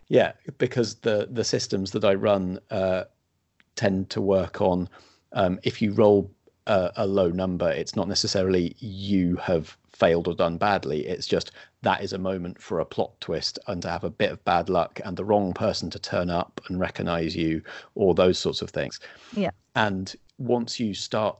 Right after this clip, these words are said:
Speaker 1: seeing that is the way that the game drives story, you start spotting that that is how story is driven and how,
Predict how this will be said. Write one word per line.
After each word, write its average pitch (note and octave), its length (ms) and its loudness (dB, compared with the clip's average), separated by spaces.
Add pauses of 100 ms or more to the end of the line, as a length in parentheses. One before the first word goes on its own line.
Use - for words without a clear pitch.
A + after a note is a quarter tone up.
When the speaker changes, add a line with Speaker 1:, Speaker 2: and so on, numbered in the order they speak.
Speaker 1:
seeing F#2 600 -2 (120)
that G#2+ 180 4
is G2 160 0
the - 160 -4
way G2 300 2
that F2+ 160 -4
the F#2+ 120 -2
game F2+ 540 2
drives F2 480 -2
story, D2+ 720 0
you G#2 140 0
start - 400 0
spotting F2 720 -4 (280)
that - 160 -4
that F#2 240 0
is F2+ 120 -6
how F2+ 160 -2
story F2 420 -2
is D#2+ 140 0
driven F2+ 360 0
and E2 160 -2
how, E2 400 0